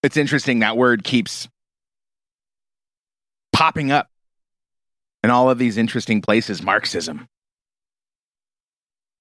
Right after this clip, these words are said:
It's almost as if that's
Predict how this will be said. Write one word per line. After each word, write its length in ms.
It's 200
almost 340
as 140
if 180
that's 560